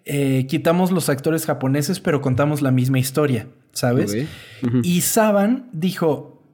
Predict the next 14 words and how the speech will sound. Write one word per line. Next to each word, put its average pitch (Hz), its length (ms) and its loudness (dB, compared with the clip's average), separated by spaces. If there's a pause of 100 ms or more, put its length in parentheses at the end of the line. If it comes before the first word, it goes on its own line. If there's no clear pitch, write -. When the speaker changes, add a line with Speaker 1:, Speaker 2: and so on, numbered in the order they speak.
Speaker 1:
"Yo 160 260 0
nada 226 160 2
más 190 180 4
necesito 160 460 0
la 156 120 2
acción, 127 360 -2
güey. 101 220 -12 (220)
O 127 80 -8
sea, 131 260 0
Speaker 2:
Ujú. 120 220 -2
Speaker 1:
no 135 260 0
necesito 156 520 -4
nada 147 220 0
más. 170 320 -2